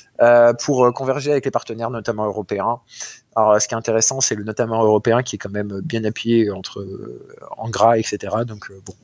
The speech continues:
voilà. Euh, pour, euh, revenir, euh, sur, euh, qui est à la maîtrise d'ouvrage, c'est la D G A pour tout ce qui est recherche. Et puis, euh, pour, euh, tout ce qui est, euh, application, et cetera, ben, c'est le Comcyber.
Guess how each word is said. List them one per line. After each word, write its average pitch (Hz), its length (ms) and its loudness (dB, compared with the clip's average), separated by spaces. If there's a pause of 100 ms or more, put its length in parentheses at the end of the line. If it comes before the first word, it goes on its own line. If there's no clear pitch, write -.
(140)
voilà. 98 240 0 (920)
Euh, 127 640 8
pour, 185 460 2
euh, 151 340 2
revenir, 147 800 -4
euh, 135 80 2
sur, 123 320 -4
euh, 123 60 0
qui - 180 -6
est 143 60 4
à 135 40 4
la 131 60 4
maîtrise 123 340 -4
d'ouvrage, 117 400 2
c'est - 140 -2
la 117 80 4
D 117 140 0
G 123 120 0
A 127 120 6
pour 110 160 -8
tout 120 100 -12
ce - 60 -8
qui - 100 -6
est 113 40 2
recherche. 110 440 -2 (1040)
Et 120 160 2
puis, 117 380 2
euh, 107 220 6
pour, 110 320 -2
euh, 107 100 2
tout 117 160 -12
ce - 100 -4
qui 117 240 -2
est, 117 140 4
euh, 107 200 4
application, 107 520 -4
et - 40 -8
cetera, 101 380 2
ben, 98 260 -2
c'est - 140 -6
le 104 80 -6
Comcyber. - 380 -4